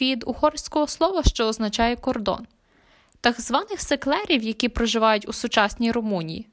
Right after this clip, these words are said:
називали прикордонниками, оскільки ця етнічна група протягом століть виконувала функцію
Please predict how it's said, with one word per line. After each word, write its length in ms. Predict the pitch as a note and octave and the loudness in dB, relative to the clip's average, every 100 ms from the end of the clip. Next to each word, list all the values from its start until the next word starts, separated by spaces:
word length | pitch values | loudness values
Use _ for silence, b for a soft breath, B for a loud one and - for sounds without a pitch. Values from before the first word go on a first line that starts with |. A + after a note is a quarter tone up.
| _ | _
називали 440 | G#3+ G#3+ A#3 E4 | -2 2 4 4
прикордонниками, 1000 | E4+ D#4 D#4 D4+ A#3 G3+ E3 E3+ - G#3 - B B B B - | 0 -2 -2 0 2 2 0 -8 -8 -10 -12 B B B B -6
оскільки 460 | G#3 - C#4 D4 | -2 0 0 -2
ця 220 | C#4+ D4 G#4+ | 0 0 0
етнічна 520 | C4 C#4 D#4+ - C4 | -2 -4 -4 -2 -2
група 380 | F#3+ G3 G#3+ - | 0 -2 -2 -2
протягом 460 | - D4+ E4 D#4 B3+ | 0 0 2 0 -2
століть 480 | - C4+ D4 - | -2 -2 -2 -4
виконувала 600 | G#3+ - B3 C#4 C#4+ C#4+ C#4 | -6 -2 -2 0 0 0 -2
функцію 500 | - C#4 - C4+ | -6 -8 -4 -6